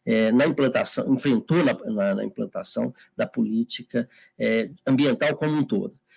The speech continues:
Na área, é, ambiental como um todo, essas indústrias já, é, em, em função até de pressões hoje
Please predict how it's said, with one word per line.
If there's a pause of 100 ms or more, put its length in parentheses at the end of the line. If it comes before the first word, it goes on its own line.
(420)
Na
área,
é,
ambiental
como
um
todo,
essas
indústrias
já, (140)
é,
em,
em
função
até
de
pressões
hoje